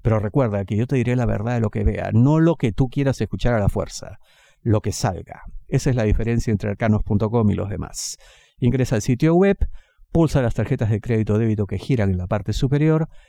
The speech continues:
PayPal, mi medio de pago, el más grande y más seguro del mundo. Si aún tienes dudas,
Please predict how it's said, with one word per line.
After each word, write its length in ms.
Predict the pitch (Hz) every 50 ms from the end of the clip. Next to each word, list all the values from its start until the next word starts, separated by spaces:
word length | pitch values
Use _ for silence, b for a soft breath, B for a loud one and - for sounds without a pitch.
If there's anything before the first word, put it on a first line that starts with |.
| b b b -
PayPal, 540 | _ 185 175 156 - - 131 113 98 92 87
mi 160 | 85 101 101
medio 260 | 98 113 143 147 147 143
de 80 | 135
pago, 320 | 123 - 120 117 104 98 98
el 80 | 101
más 180 | 104 110 117 117
grande 320 | 117 117 117 113 110 104
y 60 | 98
más 220 | 101 110 117 113 -
seguro 300 | - 104 107 110 110 110
del 100 | 113 127
mundo. 340 | 139 139 117 101 98 95 - -
Si 160 | - - 120
aún 140 | 127 147 156
tienes 220 | 170 170 165 156
dudas, 440 | 175 190 175 160 175 175 - - b